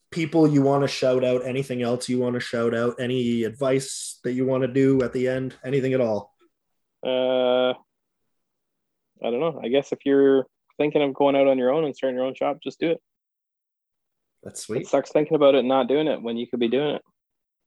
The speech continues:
Speaker 1: Totally.
Speaker 2: It's a lot of fun.
Speaker 1: Ten
Speaker 2: It's
Speaker 1: years
Speaker 2: stressful
Speaker 1: down
Speaker 2: as hell, but it's totally worth it.
Speaker 1: And then ten years down the road, you can look back and say you did it rather than "I could have."
Speaker 2: Yeah, exactly.
Speaker 1: Totally.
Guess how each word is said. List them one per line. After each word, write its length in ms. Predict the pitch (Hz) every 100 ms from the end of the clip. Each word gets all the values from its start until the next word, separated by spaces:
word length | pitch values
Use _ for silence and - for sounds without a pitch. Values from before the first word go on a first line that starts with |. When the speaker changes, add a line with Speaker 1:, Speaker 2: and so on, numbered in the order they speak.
| _ _ _ _ _ _ _ -
Speaker 1:
Totally. 280 | 127 127
Speaker 2:
It's 40 | 123
a 40 |
lot 80 | 127
of 80 | 123
fun. 220 | 143 131 - _ _ _ _
Speaker 1:
Ten 180 | - 143
Speaker 2:
It's 40 | 127
Speaker 1:
years 100 | 127
Speaker 2:
stressful 280 | 143 131 147
Speaker 1:
down 60 | 139
Speaker 2:
as 100 | -
hell, 240 | 147 143
but 140 | 123
it's 160 | 120 -
totally 260 | 143 143 139
worth 240 | 135 139
it. 140 | 110 - _ _ _ _ -
Speaker 1:
And 140 | 120
then 160 | 131 127
ten 180 | 120
years 200 | 110 113
down 160 | 117 113
the 60 | 110
road, 180 | 107
you 40 | 107
can 140 | 107
look 140 | 101 -
back 180 | 92
and 100 | 104
say 120 | - 101
you 140 | 98
did 180 | 104 98
it 120 | - _ -
rather 260 | 104 101
than 300 | 98 92 90 - _ _
"I 80 | 101
could 220 | - 92
have." 280 | 87 85 - _ _ _ _ _ _ _ _
Speaker 2:
Yeah, 200 | 294 311 - -
exactly. 500 | 123 139 156 - - _ _ _ _ _
Speaker 1:
Totally. 500 | - 113 165 120 -